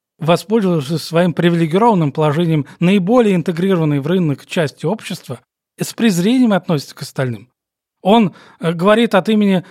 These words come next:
каких-то городских слоев, от каких-то интеллектуалов и так далее. То есть фактически возвращается какое-то сословное деление общества. Действительно, мы оказываемся в какой-то допетровской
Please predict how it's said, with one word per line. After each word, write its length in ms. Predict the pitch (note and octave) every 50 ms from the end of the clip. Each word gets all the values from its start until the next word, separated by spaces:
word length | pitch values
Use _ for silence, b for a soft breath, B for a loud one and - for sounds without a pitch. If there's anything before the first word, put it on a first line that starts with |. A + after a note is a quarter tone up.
| B _
каких-то 440 | - G3 - - A#3+ - - - F#3
городских 460 | E3 F3+ F#3 F3 - - A#3 G#3+ -
слоев, 640 | - - F3 D#3+ C#3+ C3+ D#3+ G#3 G3 - - - _ _ _ -
от 180 | D#3+ D#3 -
каких-то 600 | - - F#3+ - - A#3+ - - - G#3+ G3+ F3+ - -
интеллектуалов 1000 | _ G#3+ G3 F#3 F3+ - G#3+ G#3 - - E3+ E3+ F#3 A3+ B3 A#3 G3 D#3+ - -
и 40 | D#3
так 200 | - E3+ D#3 D#3
далее. 300 | E3+ A3+ B3 G#3+ D#3+ C#3+
То 140 | - E3+ E3+
есть 180 | D3+ - B B B B
фактически 720 | B - - E3+ - - - C4 B3+ G#3 G3 F3+ - G#3+
возвращается 720 | F#3+ F3 F3 E3+ E3+ F3+ D#3+ - - A3+ A#3 A#3+ G#3 - -
какое-то 340 | - F#3 - - A3 G3 -
сословное 580 | - - G3 E3+ - A3 A3+ A3+ G#3+ A3 A3 G#3+
деление 380 | F#3+ A3 G#3+ B3 B3 B3+ C#4
общества. 400 | C#4+ B3+ - - F#3+ D#3+ - D3+
Действительно, 420 | C#3 C#3 C#3 - - C#4 B3+ C4+ A#3+
мы 120 | G#3+ G#3
оказываемся 480 | F#3+ - G3+ F#3 E3 E3+ E3 D3+ E3+ G3+
в 160 | - _ _
какой-то 220 | - G#3+ F3+ G3+ F3+
допетровской 760 | E3 F3+ E3+ A3 F#3+ - G#3 G#3+ F#3+ D3 - - G3+ F#3 B